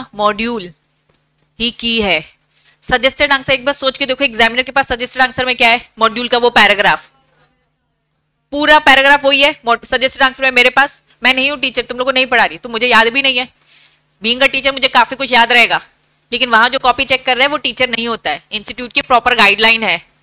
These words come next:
कोई भी teacher copy check करेगा नहीं। मतलब अगर मैं teacher हूँ, मैं अगर request डालूं कि नहीं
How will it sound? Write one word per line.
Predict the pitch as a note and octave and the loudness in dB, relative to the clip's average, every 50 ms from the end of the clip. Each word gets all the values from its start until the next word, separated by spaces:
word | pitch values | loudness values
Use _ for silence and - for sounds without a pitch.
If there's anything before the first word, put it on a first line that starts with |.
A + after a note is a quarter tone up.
| _ _ _ _ _ _ - | _ _ _ _ _ _ 0
कोई | A#3+ A#3 A#3+ C4+ | 2 2 2 2
भी | A#3+ B3 C4 C4 | 2 2 0 0
teacher | - C4 B3 B3 - C4 | 0 -2 -2 0 -2 0
copy | C4 B3+ A#3+ A#3+ B3+ | 2 0 0 0 0
check | B3 B3 A#3 - | -2 0 0 2
करेगा | A#3 A3+ A3+ A3 A#3 A#3+ C4 C#4 C4+ - - - | 2 2 4 4 6 6 6 4 2 -2 -8 -4
नहीं। | F#3+ G#3 G#3+ G#3 - F#3+ E3+ E3 - _ _ _ _ _ _ - | -2 -2 -2 -2 -2 -6 -8 -10 -14 _ _ _ _ _ _ -6
मतलब | G#3+ A3 A3+ | -2 0 0
अगर | A3+ A#3+ B3 | 0 0 0
मैं | A#3+ B3 | 0 -2
teacher | A#3 B3 A#3+ A3+ - B3+ | -2 -4 -6 -6 -4 -2
हूँ, | C#4 C4+ | -2 0
मैं | A#3+ A#3 A#3 | 0 0 0
अगर | A3+ A3+ A#3+ | 2 0 0
request | A#3 G#3+ - A#3+ B3+ A#3+ | -2 -2 -2 -4 -2 0
डालूं | B3 A3 G#3+ G3+ | 0 -2 -2 -2
कि | - A3+ | -4 -4
नहीं | G3+ G#3 G#3+ B3+ A#3 F3+ | -4 -2 -2 -2 -2 -4